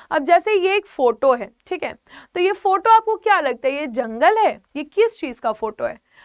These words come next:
देखो, इसमें पेड़ पौधा है, मछली है, मछली है तो पानी होगा, तो पानी के अंदर एक तरह का जंगल है, तो जंगल और पानी दोनों ही है।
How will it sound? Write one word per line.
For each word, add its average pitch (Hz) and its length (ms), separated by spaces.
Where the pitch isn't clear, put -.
देखो, 285 200
इसमें 302 420
पेड़ 277 400
पौधा 269 360
है, 240 400
मछली 269 500
है, 226 360
मछली 269 340
है 285 120
तो 277 100
पानी 262 560
होगा, 240 540
तो 339 80
पानी 294 500
के 359 80
अंदर 294 260
एक 294 160
तरह 269 200
का 254 160
जंगल 233 640
है, 247 320
तो 330 180
जंगल 247 760
और 240 200
पानी 254 600
दोनों 226 440
ही 370 180
है। 302 220